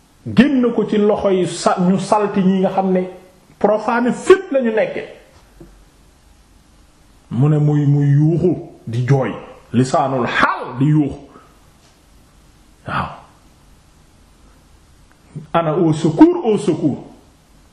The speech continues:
Bilaadullahi tasruxu wal islaam." L'islam moom, ansaaruhu, ñi ko war a dimbali summun, ñu ne ñuut, dégguñu, moom yaanu ba pare tëx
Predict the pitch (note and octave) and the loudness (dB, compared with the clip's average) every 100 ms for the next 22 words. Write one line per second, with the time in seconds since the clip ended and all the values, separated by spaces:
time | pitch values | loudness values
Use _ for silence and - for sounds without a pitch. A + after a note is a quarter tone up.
0 | _ _ _ - A2 C3+ C#3+ C3+ C3 C3 | _ _ _ -6 -2 0 0 0 2 2
1 | C3 C3 C3 C3 - C#3 B2+ C#3 C3+ C3+ | 2 0 -2 -4 -2 -2 -2 0 0 0
2 | C3+ - D#4+ - C4 A3 F3+ - - - | -2 2 2 2 -2 -2 -2 -6 -2 0
3 | B3+ - G4 - - - - - - C#3 | 0 0 -2 -2 -10 -16 -20 -14 -2 0
4 | C#3+ - - - - - - C#3 C#3 - | 0 -6 -16 -20 -20 -20 -4 0 0 -2
5 | C#3 C3 C3 F#3 - D#4+ F4 - - - | -4 -2 0 0 2 2 2 -2 -8 -12
6 | - E3 A#3 G3 F3+ D#3+ D3 D#3 D3 C#3+ | 0 0 2 0 0 0 0 2 2 0
7 | C#3 - E3 D#3 D3 C#3+ C#3 D3 C#3 C3 | -2 -2 0 2 2 4 2 2 0 2
8 | D3 F3+ G3+ A#3 E4 F#4+ G#4 A#4+ A#4 - | 2 4 2 2 0 2 2 2 -2 -14
9 | - - - - - _ _ - - A#2 | -18 -20 -20 -20 -20 _ _ -16 -10 -10
10 | C3 E3 B2+ C4 C4 F3 G#3 A#3 - B2 | -8 -2 4 4 4 0 0 -2 -2 -2
11 | E3 D#3 C#3+ C3+ C3 - D3 A#2+ - | 0 0 0 0 -2 -2 -2 -2 2